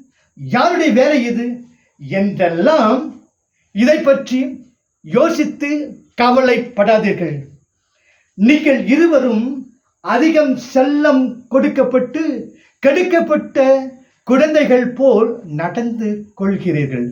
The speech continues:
நாம் அடிக்கடி தவறு செய்கிறோம்.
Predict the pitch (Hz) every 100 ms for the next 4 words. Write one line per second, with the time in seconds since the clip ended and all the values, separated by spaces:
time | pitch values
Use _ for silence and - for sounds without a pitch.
0 | 120 _ _ _ _ _ _ _ - 233
1 | 311 285 277 403 - 381 262 220 254 -
2 | - _ 233 302 339 285 170 - 277 240
3 | 208 151